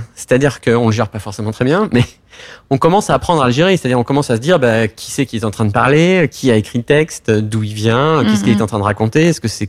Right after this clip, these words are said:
Speaker 1: corrélé par d'autres domaines, est-ce qu'il me donne ses données, d'où ça vient,
Speaker 2: Mhm.
Speaker 1: est-ce qu'il cite ses sources ? Et en fait, tous ces réflexes qu'on commence à prendre dans le,
Speaker 2: Mhm.
Speaker 1: dans les documents de texte, on avait l'impression qu'ils étaient pas nécessaires pour la vidéo, parce que ce qu'on voyait, on pensait que c'était toujours vrai.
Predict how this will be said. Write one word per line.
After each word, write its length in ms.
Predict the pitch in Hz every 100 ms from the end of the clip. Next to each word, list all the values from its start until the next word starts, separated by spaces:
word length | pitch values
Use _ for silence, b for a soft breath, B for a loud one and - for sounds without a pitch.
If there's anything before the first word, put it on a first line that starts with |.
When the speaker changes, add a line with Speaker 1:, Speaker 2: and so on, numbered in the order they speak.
| -
Speaker 1:
corrélé 340 | 127 113 117
par 180 | 117 92
d'autres 200 | 98 127 -
domaines, 380 | 110 123 151 170
est-ce 160 | 110
qu'il 160 | - 107
me 80 | 104
donne 160 | 107
ses 160 | 101 95
données, 320 | 95 131 151
d'où 100 | 143
ça 160 | - 135
vient, 280 | 156 180 214
Speaker 2:
Mhm. 260 | 208 196
Speaker 1:
est-ce 140 | 190 -
qu'il 100 | 107
cite 180 | 113 110
ses 140 | 113
sources ? 420 | - 202 - - _ b b b b b b -
Et 80 | 135
en 60 |
fait, 180 | 139 226
tous 120 | - 185
ces 120 | 185
réflexes 300 | 175 190 185
qu'on 120 | 143
commence 300 | 143 143 147
à 60 | 123
prendre 480 | - 156 151 117 98
dans 140 | 101
le, 200 | 104 101
Speaker 2:
Mhm. 240 | 101 98 73
Speaker 1:
dans 140 | 92 110
les 100 | 110
documents 360 | 117 - 113
de 40 | 110
texte, 400 | 185 - - _ b b b
on 100 | 135
avait 120 | 139
l'impression 320 | 139 131 151 175
qu'ils 120 | 151
étaient 140 | 147
pas 140 | 151 147
nécessaires 520 | 131 123 - 170 139
pour 120 | 113
la 100 | 110
vidéo, 300 | 107 110 110
parce 160 | 101 -
que 260 | 113 110
ce 80 | 107
qu'on 120 | 131
voyait, 260 | 117 120 147
on 80 | 113
pensait 280 | 110 101 117
que 60 |
c'était 200 | 113 -
toujours 280 | - 147 123
vrai. 260 | 120 151